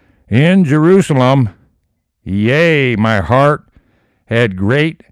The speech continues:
experience of wisdom and knowledge." That's a fact. Now, you go back there to, uh, First Kings, and you see that. You see that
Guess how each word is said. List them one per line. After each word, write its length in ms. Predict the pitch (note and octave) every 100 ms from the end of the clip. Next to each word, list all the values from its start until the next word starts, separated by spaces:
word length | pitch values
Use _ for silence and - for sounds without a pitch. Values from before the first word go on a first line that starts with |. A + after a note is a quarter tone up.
| _
experience 1000 | - A2 - - - D3 D3+ D3 D#3 - -
of 200 | G#2 G2
wisdom 800 | F2+ G2 C#3 A#2+ B2 C#3 C#3+ B2+ _ -
and 920 | A#2 B2+ B2 B2 B2 B2 B2 B2 G2+
knowledge." 760 | G2 G#2 G2+ E2+ D#2+ D2 D2 - _ _ _ _ _ _ _ _ _ _ _
That's 220 | A#2+ C#3+ -
a 60 |
fact. 500 | - A#2+ G2 - - - _ _ _ _ _ _ _ _ _ _
Now, 260 | A2 A2+ G#2+
you 220 | A2 G#2
go 180 | A2 A2+
back 320 | A#2+ A#2+ -
there 240 | A2+ A2+
to, 240 | A2+ F#2+ -
uh, 260 | G#2+ F2+ F#2
First 360 | A2 A2+ -
Kings, 380 | - A#2+ D3 C#3
and 100 | D#3+
you 120 | F#3
see 260 | F3 A3+ A3
that. 240 | A#2 E2+
You 140 | F#2+ G#2
see 240 | - A2+
that 320 | G#2 A2 G#2+